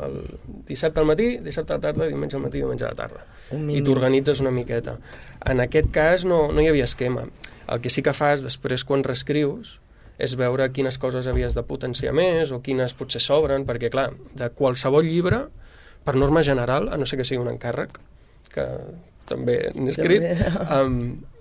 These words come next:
Speaker 1: qualsevol llibre, jo crec que quan acabes el, el borrador, el primer esborrany, un, en el meu cas almenys, un vint-i-cinc per cent del,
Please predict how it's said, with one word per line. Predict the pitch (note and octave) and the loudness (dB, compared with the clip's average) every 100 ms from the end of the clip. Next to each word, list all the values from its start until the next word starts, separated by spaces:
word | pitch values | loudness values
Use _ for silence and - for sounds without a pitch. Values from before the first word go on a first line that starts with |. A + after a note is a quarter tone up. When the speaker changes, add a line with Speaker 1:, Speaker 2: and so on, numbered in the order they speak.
| - - - - | -20 -20 -20 -2
Speaker 1:
qualsevol | D#3+ C#3+ D3+ E3 | 0 4 4 4
llibre, | E3+ F3 - C#3+ | 4 4 2 2
jo | C#3 | 0
crec | D#3 E3+ | 2 0
que | C3+ | -8
quan | - C3 B2+ | -2 0 2
acabes | B2 D#3 F#3+ E3+ | 4 6 6 6
el, | C#3+ C3+ C3 | 2 2 -2
el | B2+ | -2
borrador, | A#2+ B2+ A#2+ B2 | -2 -2 0 2
el | G#3 | 2
primer | C3+ C3+ | 2 2
esborrany, | C3+ B2+ C#3+ G3+ C#4 - - F#4 - | 2 0 0 0 -2 -8 -16 -12 -2
un, | C#3+ B2 B2+ C3 - - | -2 0 -4 -8 -8 -4
en | A#2+ | 0
el | C3+ | 4
meu | E3 | 6
cas | D3 C#3 | 4 2
almenys, | C3 C#3 - - - - - - - - - - - | -2 -2 -4 -12 -20 -20 -20 -20 -20 -20 -20 -20 -2
un | C3+ | 0
vint-i-cinc | B2+ B2+ B2 C3 C#3 | 2 0 -2 -2 0
per | C#3+ | 0
cent | - C3+ | 0 2
del, | B2+ B2 | 2 -2